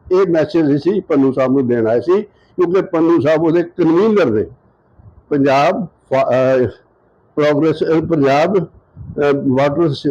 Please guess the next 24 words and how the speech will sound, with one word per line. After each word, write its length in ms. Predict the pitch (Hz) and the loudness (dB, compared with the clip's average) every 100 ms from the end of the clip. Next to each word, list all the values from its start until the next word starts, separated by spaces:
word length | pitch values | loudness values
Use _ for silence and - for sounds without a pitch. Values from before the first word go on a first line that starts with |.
| 135 | 0
ਵਾਟਰ 540 | 123 123 139 139 170 | 2 2 0 0 -2
ਕੰਜ਼ਰਵੇਸ਼ਨ 680 | 165 160 160 160 160 147 170 | 0 0 2 0 0 0 0
ਇਨੀਸ਼ੀਏਟਿਵ 680 | 185 170 165 170 170 156 131 | 0 0 0 0 -2 -2 -2
ਗਰੁੱਪ 260 | 139 131 151 | -2 -4 -4
ਦੇ 160 | 156 | -4
ਪੰਜਾ-, 340 | 151 143 123 123 | -2 -2 0 0
ਇਹ 340 | 123 110 120 | 0 0 -2
ਕਨਵੀਨਰ 540 | - 120 139 180 196 | -2 -2 0 2 0
ਨੇ। 280 | 392 202 202 - _ _ - 131 | 2 2 0 -4 _ _ -10 -4
ਡਾਕਟਰ 320 | 131 131 147 | -4 -2 -4
ਸਰਦਾਰਾ 460 | 143 139 139 139 | -2 0 2 2
ਸਿੰਘ 280 | 139 143 139 | 0 0 0
ਜੌਹਲ, 240 | 131 160 165 | 2 0 0
ਪਦਮ 360 | 147 147 147 | -2 0 0
ਸ਼੍ਰੀ 340 | 139 135 139 117 120 | 0 0 0 -2 -6
ਜੌਹਲ 320 | 131 151 160 170 | -2 0 0 0
ਮੈਂਬਰ 460 | 135 120 123 143 | 0 -2 0 -2
ਨੇ, 280 | 156 175 180 - _ _ _ - | 0 0 -2 -6 _ _ _ -4
ਸਰਦਾਰ 280 | 127 139 139 | 0 0 0
ਬਲਦੇਵ 500 | 127 123 127 139 147 | 0 0 2 2 0
ਸਿੰਘ, 240 | 160 160 | 0 0
ਡਾਕਟਰ 280 | 131 120 123 | 0 -2 -2
ਬਲਦੇਵ 380 | 120 120 123 117 | -2 0 0 0
ਸਿੰਘ, 240 | 160 143 | 0 0